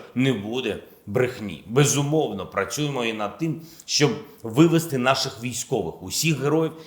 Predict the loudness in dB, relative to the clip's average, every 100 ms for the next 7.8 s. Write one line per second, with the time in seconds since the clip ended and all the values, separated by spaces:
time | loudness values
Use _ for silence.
0 | -2 0 0 -2 -2 -6 -2 2 2 2
1 | 0 0 0 -4 -12 _ _ -8 -4 -4
2 | -4 -6 -2 2 2 0 -6 -6 -8 -8
3 | -12 -20 _ _ _ -14 -10 -10 -10 -12
4 | -18 _ _ _ _ _ _ _ _ _
5 | -20 -20 2 6 6 4 2 0 -2 -16
6 | -4 2 6 6 4 0 -2 -2 -2 0
7 | 0 -2 -4 -6 -6 -6 -6